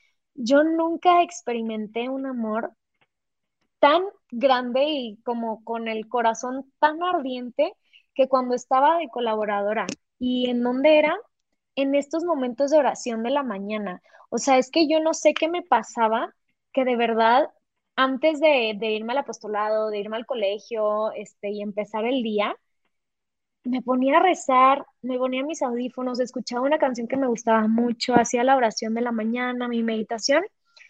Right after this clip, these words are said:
y luego simplemente me quedaba como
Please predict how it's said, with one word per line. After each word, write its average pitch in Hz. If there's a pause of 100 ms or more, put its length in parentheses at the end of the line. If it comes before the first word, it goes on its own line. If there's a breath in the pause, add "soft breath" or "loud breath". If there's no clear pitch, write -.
(300 soft breath)
y 269
luego 285
simplemente 330 (1300)
me 262
quedaba 262
como 226